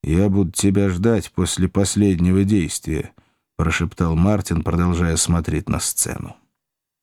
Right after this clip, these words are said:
Блюститель посмотрел на них и отошел. "Компанию подобрал?" — спросил он масляную рожу по окончанию действия. "Конечно". "Я тоже позову кое-кого", — объявил Мартин.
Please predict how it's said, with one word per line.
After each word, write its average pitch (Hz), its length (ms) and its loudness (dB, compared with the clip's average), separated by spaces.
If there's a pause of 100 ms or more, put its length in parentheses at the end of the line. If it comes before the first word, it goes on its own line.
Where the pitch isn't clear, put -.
(880)
Блюститель 95 720 2
посмотрел 98 600 0
на 95 160 4
них 123 320 2
и 139 40 2
отошел. 107 760 0 (1500)
"Компанию 147 840 2
подобрал?" — 117 800 2 (140)
спросил 98 520 0
он 98 120 4
масляную 98 560 2
рожу 113 280 2
по 92 120 -2
окончанию 95 560 2
действия. 80 600 -2 (600)
"Конечно". 175 680 0 (1080)
"Я 147 260 4
тоже 123 400 2
позову 101 560 0
кое-кого", — 90 600 0
объявил 82 420 0
Мартин. 73 520 -2